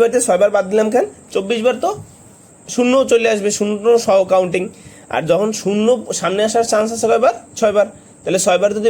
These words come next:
বাদ না দিই, তাহলে ছয় বার কি চার সংখ্যা হবে, এ, ছয় সং-, পাঁচ সংখ্যা কি হবে? ওগুলো হবে কি চার সংখ্যার, তাহলে ওই ছয় বার বাদ দিতে হবে। ওকে,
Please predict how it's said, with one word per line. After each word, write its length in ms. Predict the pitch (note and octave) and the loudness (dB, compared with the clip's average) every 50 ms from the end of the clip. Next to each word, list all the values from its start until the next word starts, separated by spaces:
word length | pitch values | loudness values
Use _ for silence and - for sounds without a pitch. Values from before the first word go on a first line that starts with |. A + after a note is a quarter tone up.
| G3 F#3+ | 0 2
বাদ 100 | G3 F#3+ F#3+ G#3+ | 0 0 0 0
না 40 | G#3 F#3+ | 0 0
দিই, 100 | F#3+ F3 | 0 0
তাহলে 160 | F#3+ F#3 F#3 F3+ - | 0 0 0 0 0
ছয় 140 | F3+ C#3 D3+ | 0 2 2
বার 100 | E3+ F3 F#3+ | 0 -2 -2
কি 60 | F#3+ - | -2 -2
চার 120 | - F3+ F#3+ - | 0 -2 -2 -2
সংখ্যা 200 | G3+ G3 F#3+ G#3+ | -4 -2 0 2
হবে, 120 | A3+ A3+ A3 - | 0 2 2 0
এ, 20 | E3+ D#3 D#3+ | -2 -2 0
ছয় 140 | F3+ D#3+ D#3+ | -2 0 0
সং-, 160 | F#3+ F#3+ F3+ F3+ | -2 -4 -4 -2
পাঁচ 120 | F#3 F#3 - | -2 -2 0
সংখ্যা 200 | G#3 G3+ G#3 G#3+ G#3+ | -2 -2 -2 -2 0
কি 40 | A3+ A3 | 0 2
হবে? 160 | A#3 C#4+ A#3 - - - - - - - - D3+ | 2 2 0 -2 -2 -8 -16 -20 -10 -4 -2 0
ওগুলো 160 | E3 F#3+ G#3 G#3 | 2 2 2 2
হবে 120 | G3+ A3 G#3+ | 2 2 2
কি 60 | A#3+ G4+ A4 - - - - - | 2 2 0 -2 -6 -8 -4 -2
চার 160 | D#3+ E3+ - A#4 - - - - - - | 0 0 -2 -4 -8 -18 -20 -12 -6 -4
সংখ্যার, 300 | E3 C3 B2+ B2 G2 - - - - | -4 -2 -2 -4 -6 -6 -8 -10 -6
তাহলে 160 | - D3+ F#3+ G3 | -2 0 0 2
ওই 60 | G3+ G3+ - | 0 0 0
ছয় 120 | - - - | 0 0 0
বার 80 | - B3 F3 D#3+ | 0 -2 -2 -4
বাদ 100 | C#3+ D3 D#3 | -4 -4 -4
দিতে 140 | C3+ B2+ - A2+ | -6 -6 -6 -8
হবে। 140 | G2+ F2+ F2 F2 - - C#3+ | -8 -8 -10 -12 -12 -12 -10
ওকে, 160 | - - | -6 -6